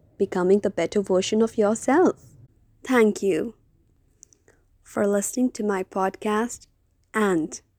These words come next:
my newly update. I will meet you next week. For then, start creating your a beautiful habit routine which will actually make you reach your own true potential.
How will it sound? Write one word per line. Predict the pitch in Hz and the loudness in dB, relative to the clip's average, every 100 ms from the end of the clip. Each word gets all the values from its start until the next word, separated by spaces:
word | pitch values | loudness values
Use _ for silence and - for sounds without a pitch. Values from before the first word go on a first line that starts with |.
| _ - | _ 0
my | 220 202 | 2 4
newly | 190 185 180 190 | 4 4 2 -2
update. | 196 _ 170 135 - - - _ _ _ _ _ _ _ _ _ _ _ _ _ _ _ | -6 _ -6 -6 -8 -16 -20 _ _ _ _ _ _ _ _ _ _ _ _ _ _ _
I | 208 196 | -4 -2
will | 185 | -2
meet | 190 175 196 - | 0 0 0 -2
you | 220 285 - | -2 -2 0
next | 240 196 - - - | 0 0 -2 -10 -6
week. | 151 - - _ _ _ _ _ _ | -4 -4 -10 _ _ _ _ _ _
For | _ 190 190 | _ -4 -2
then, | 180 180 247 381 _ _ _ _ _ _ _ _ | -2 2 4 2 _ _ _ _ _ _ _ _
start | - - 196 196 - | -12 -8 -6 -6 -6
creating | - 190 190 - 254 302 | 0 2 2 0 0 0
your | - 185 180 | 0 0 -2
a | 190 | -6
beautiful | - 196 202 240 247 254 269 | -6 0 0 0 -2 0 -2
habit | - - 208 254 - | -8 -6 -4 -4 -4
routine | 220 214 - 190 156 208 - _ - | -4 -4 -4 -4 -4 -6 -12 _ -2
which | 202 - | 0 0
will | 202 - | -2 -2
actually | 226 220 - 269 277 | -6 -6 -4 2 4
make | 262 214 208 - | 6 4 0 0
you | 220 | 0
reach | 202 175 156 - - | 2 2 2 -2 -2
your | 190 - | -2 -2
own | 202 208 233 | -2 0 0
true | - 202 | 0 0
potential. | 202 220 196 151 - - - - | 0 -2 0 -2 -2 -4 -6 -8